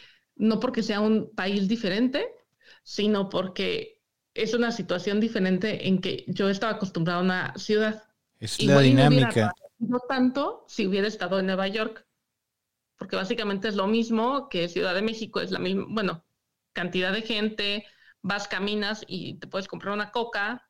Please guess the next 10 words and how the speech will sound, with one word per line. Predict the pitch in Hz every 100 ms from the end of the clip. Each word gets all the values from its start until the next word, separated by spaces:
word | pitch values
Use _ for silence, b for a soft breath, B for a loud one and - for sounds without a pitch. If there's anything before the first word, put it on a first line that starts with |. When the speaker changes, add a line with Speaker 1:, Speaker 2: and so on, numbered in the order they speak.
| _
Speaker 1:
¿no? | - 277 494 - b b b b _ _ 220
Eh, | 185 190 185 - - B B B _
pero | - 233 226
aquí | 226 - 254
es | 269
como | - 269 240
la | 202 185
onda | 214 247
más | 233 214 -
provinciana. | 277 277 220 196 214 202 185